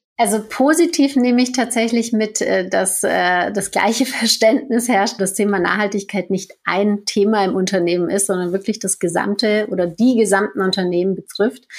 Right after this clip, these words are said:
Das Commitment einfach extrem wichtig ist und es am Ende des Tages aber auch um die vielen kleinen Dinge geht, die jeder einzelne Mitarbeitende auch dazu beitragen kann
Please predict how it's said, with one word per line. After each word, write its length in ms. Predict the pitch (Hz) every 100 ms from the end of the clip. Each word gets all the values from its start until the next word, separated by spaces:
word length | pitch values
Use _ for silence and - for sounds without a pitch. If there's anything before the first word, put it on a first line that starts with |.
| - - - - - -
Das 220 | 190 -
Commitment 840 | - 190 185 226 - 233 285 - -
einfach 540 | 185 190 185 185 - -
extrem 720 | 190 - - 190 214 220 190
wichtig 400 | 220 - 180 -
ist 440 | 175 247 - - -
und 480 | 190 190 190 190 185
es 200 | 185 -
am 140 | 190 165
Ende 260 | 185 214
des 180 | 208 208
Tages 500 | - 190 196 202 -
aber 300 | 175 175 -
auch 180 | - -
um 340 | 190 190 190
die 140 | 190 180
vielen 360 | - 233 233
kleinen 360 | 233 175 190 175
Dinge 240 | 170 170
geht, 480 | - 180 196 - -
die 80 | 196
jeder 540 | 160 185 214 220 -
einzelne 520 | 190 190 196 196 196
Mitarbeitende 960 | 185 180 202 185 175 185 185 175 175 -
auch 140 | 180
dazu 320 | - 175 - 170
beitragen 720 | 175 185 - 175 165 170 175
kann 380 | - 175 196